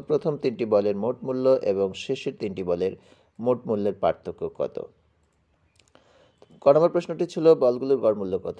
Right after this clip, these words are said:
এখানে বলগুলো বলতে ষাটটি বলের গড় মূল্যকে বোঝানো হয়েছে। উদ্দীপকে ষাটটি বলের মোট মূল্য দেওয়া হয়েছে, আর গড় মূল্য নিতে হলে আমরা জানি যে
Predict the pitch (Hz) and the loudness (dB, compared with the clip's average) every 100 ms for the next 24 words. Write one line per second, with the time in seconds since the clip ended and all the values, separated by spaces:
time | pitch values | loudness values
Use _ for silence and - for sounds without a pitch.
0 | 131 147 143 127 127 131 139 135 127 147 | -2 -2 0 2 4 4 4 4 2 0
1 | 143 - _ _ _ _ _ _ _ _ | -2 -6 _ _ _ _ _ _ _ _
2 | _ _ _ _ - - 143 - 156 143 | _ _ _ _ -4 2 2 2 2 4
3 | 135 120 113 110 110 113 110 101 98 92 | 4 2 0 0 -4 -4 -4 -2 -2 -4
4 | 87 - 160 - - _ _ _ _ _ | -6 -4 -6 -6 -12 _ _ _ _ _
5 | _ 127 131 151 143 156 - 127 139 135 | _ -2 0 2 2 2 2 2 2 0
6 | 131 135 147 147 151 143 139 139 139 147 | 0 0 -4 0 2 6 6 4 0 -4
7 | 147 143 98 104 - - 113 120 120 123 | -6 -4 -2 -2 -4 -12 0 0 2 0
8 | 120 110 135 139 123 110 101 95 113 - | -2 -2 -2 2 2 0 -2 -4 -6 -14
9 | _ _ _ - 110 110 | _ _ _ -14 0 2